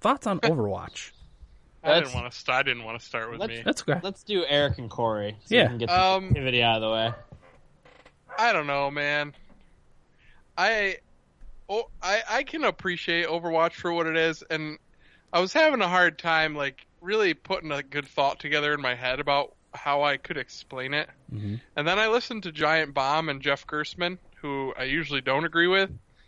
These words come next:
Speaker 2: um, and he, he explained his thoughts on it. And basically what I, what I came away with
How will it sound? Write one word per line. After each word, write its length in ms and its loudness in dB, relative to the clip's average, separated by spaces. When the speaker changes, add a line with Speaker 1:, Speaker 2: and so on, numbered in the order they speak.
Speaker 2:
um, 560 0
and 180 -2
he, 160 -2
he 280 -4
explained 420 0
his 240 -2
thoughts 360 2
on 180 4
it. 120 0
And 120 -4
basically 440 0
what 180 2
I, 140 4
what 160 0
I 40 0
came 260 0
away 300 2
with 320 -2